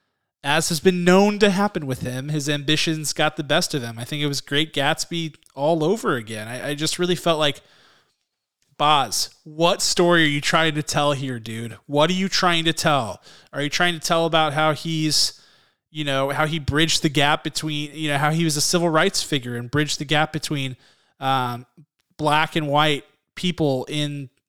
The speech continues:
you know, this, during the civil rights movement due to his music? Did he,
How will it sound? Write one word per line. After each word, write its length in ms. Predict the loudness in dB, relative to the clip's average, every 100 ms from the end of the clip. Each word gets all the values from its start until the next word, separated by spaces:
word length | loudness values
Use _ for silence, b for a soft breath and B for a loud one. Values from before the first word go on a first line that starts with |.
| _
you 100 | -10
know, 100 | -6
this, 160 | -4 -4
during 220 | 0 0
the 60 | 2
civil 240 | 0 2
rights 260 | 2 2 -2
movement 340 | -4 -4 -8 -12 -20 -2
due 120 | 2
to 120 | 4
his 200 | 2 0
music? 460 | -4 -2 -2 -2 -6
Did 140 | -6
he, 240 | -2 -4